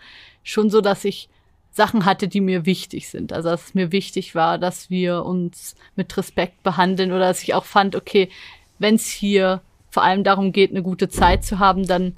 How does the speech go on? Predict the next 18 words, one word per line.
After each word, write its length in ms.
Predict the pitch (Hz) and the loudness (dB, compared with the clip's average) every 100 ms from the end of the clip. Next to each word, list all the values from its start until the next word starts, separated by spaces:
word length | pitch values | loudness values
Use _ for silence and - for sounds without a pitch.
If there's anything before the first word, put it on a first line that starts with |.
| - - | -8 -6
ist 140 | - | 0
mir 100 | 214 | 2
das 180 | 185 180 | 2 0
auch 140 | 180 | -4
wichtig, 360 | 190 - 185 - | -4 -4 -8 -2
dass 200 | 170 - | -2 0
er 100 | 175 | -4
tatsächlich 500 | 185 170 165 - 151 | -4 -6 -6 -6 -4
eine 100 | 175 | -4
gute 240 | 175 160 | -4 -6
Zeit 280 | 160 170 156 | -2 0 0
mit 100 | - | -4
mir 200 | 175 165 | -4 -2
hat 220 | 156 156 - | -2 -6 -8
und 140 | 151 | -8
dass 160 | 156 170 | -8 -8
ich 140 | 165 | -10
ihn, 320 | 185 175 170 | -4 -2 -4